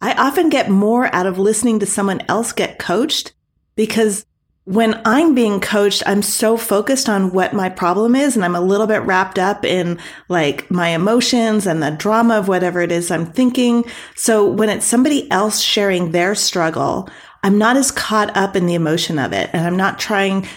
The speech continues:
to absorb everything I'm being told while I'm formulating a response to the question I'm being asked.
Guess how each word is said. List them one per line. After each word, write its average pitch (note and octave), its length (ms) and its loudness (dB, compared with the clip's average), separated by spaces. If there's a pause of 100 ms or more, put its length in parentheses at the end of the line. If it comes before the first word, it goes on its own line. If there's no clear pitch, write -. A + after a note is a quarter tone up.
(140)
to F#3+ 400 2
absorb E3+ 600 2
everything F#3 480 0
I'm D#3+ 100 0
being D#3+ 220 0
told F3 540 0
while F#3 260 2
I'm F3 140 2
formulating F3 640 0
a D#3+ 80 -2
response E3 540 -2
to E3+ 120 -2
the D#3 100 -2
question G3+ 400 -2
I'm D#3+ 140 0
being D3 220 0
asked. - 400 -4